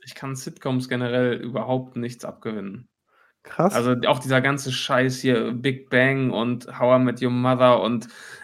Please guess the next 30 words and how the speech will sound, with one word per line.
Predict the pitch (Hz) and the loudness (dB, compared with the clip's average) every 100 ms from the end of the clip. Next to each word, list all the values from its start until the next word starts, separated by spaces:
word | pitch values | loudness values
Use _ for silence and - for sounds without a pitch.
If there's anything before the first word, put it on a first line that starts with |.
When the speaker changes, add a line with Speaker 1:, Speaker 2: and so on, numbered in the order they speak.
| - | -4
Speaker 1:
äh, | 117 120 110 113 117 117 117 113 113 113 117 | 2 2 4 2 2 2 0 0 0 -2 -4
Two | 131 151 | 4 6
and | 139 | 6
a | 139 | 6
Half | 131 131 | 6 4
Men | 135 131 131 | 4 6 6
und | 127 | 4
so, | 123 120 | 0 -4
kann | - 165 - | -2 -2 -2
ich | 135 - | -6 -4
mir | 143 147 | -2 0
nicht | 139 135 | 0 -2
reinziehen. | 127 113 113 - 143 147 - | 0 0 -2 -10 -12 -12 4
Speaker 2:
Also | 196 180 | 6 6
sorry, | - 240 233 | 8 8 8
hättest | 180 226 233 254 | 8 6 6 2
du | 277 | 8
nicht | 226 240 - | 8 8 8
heute | 233 269 | 8 8
schon | 254 - 202 160 - _ - - - | 2 4 4 4 -2 _ -20 -12 2
mein | 190 196 | 4 6
Glashaus | 170 196 220 - 262 | 8 8 8 6 2
von | - 247 | 4 6
dir | 226 220 | 8 8
eingerissen, | 185 190 190 165 165 - 226 - _ _ _ - | 8 8 6 2 0 0 -2 -4 _ _ _ 0
wäre | 160 233 277 | 6 8 8
Speaker 1:
Ja. | 254 | 8
Speaker 2:
es | 233 226 | 6 6
jetzt | 208 226 226 - | 8 8 6 -2
passiert. | 185 151 - 156 131 - | 0 0 2 2 2 -4